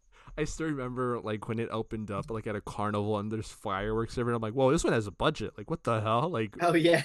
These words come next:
Speaker 1: we're in a
Speaker 2: <laughs>
Speaker 1: pretty big setting. Like, that's not usual for a Saw movie. Um,
Speaker 2: Yeah, it's usually all dark and nasty.
Speaker 1: <laughs> Dark and
Speaker 2: In, like, a
Speaker 1: nasty.
Speaker 2: basement or something. Or
Speaker 1: Yeah.
Speaker 2: abandoned factory.
Speaker 1: Do you think,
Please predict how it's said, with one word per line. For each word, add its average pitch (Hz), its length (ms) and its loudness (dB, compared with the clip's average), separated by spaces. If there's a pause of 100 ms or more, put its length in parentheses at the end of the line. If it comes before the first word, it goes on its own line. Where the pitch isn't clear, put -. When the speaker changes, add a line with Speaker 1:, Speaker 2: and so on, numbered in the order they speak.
(100)
Speaker 1:
we're 160 220 8
in 175 80 10
a 120 80 6
Speaker 2:
<laughs> - 380 4
Speaker 1:
pretty 175 200 10
big 135 200 4
setting. 143 360 2
Like, 92 160 -10
that's - 180 -4
not 131 280 0
usual 127 420 2
for 117 160 2
a 110 60 0
Saw 120 220 0
movie. 98 420 -4 (1000)
Um, 95 300 -8
Speaker 2:
Yeah, 127 80 -2
it's 120 160 -4
usually 135 500 2 (460)
all 123 200 -2 (300)
dark 131 360 2
and 127 200 -2
nasty. 131 540 -2 (420)
Speaker 1:
<laughs> 202 120 4
Dark 180 240 2
and 151 200 0
Speaker 2:
In, 117 200 2
like, 139 140 2
a 135 40 2
Speaker 1:
nasty. 110 80 -4
Speaker 2:
basement 135 460 2
or 143 80 2
something. 143 400 -2 (580)
Or 139 60 -2
Speaker 1:
Yeah. 123 140 2
Speaker 2:
abandoned 139 440 0
factory. 143 560 2 (840)
Speaker 1:
Do 160 120 2
you 202 80 6
think, 208 220 2